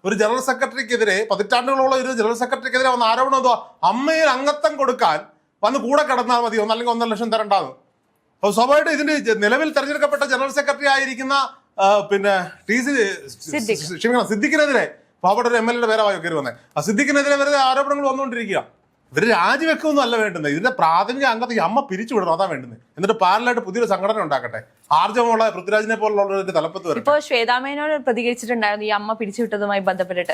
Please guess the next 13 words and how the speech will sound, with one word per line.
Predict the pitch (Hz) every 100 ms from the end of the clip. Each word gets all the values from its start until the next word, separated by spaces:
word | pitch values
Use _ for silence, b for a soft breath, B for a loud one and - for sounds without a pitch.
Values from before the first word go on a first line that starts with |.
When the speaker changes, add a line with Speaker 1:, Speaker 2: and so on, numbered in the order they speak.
| b b
Speaker 2:
അത് | 233
ശ്വേതാ | 262 247 226 254
മേനോൻ | 277 294 311
മുന്നോട്ട് | 285 269 247
വെച്ച | 254 262
ഒരു | 247 247 240
ആശയമാണ്, | 202 214 233 214 196 185 202
പൃഥ്വിരാജ് | 214 240 240 233 240
പ്രസിഡന്റായി | 220 226 214 208 214
വരുന്നതിനെ | 202 202 196 196
കുറിച്ച് | 196 190 -
സംസാരിച്ചിട്ടുണ്ട് | 185 180 180 170 175
എന്ന്. | 175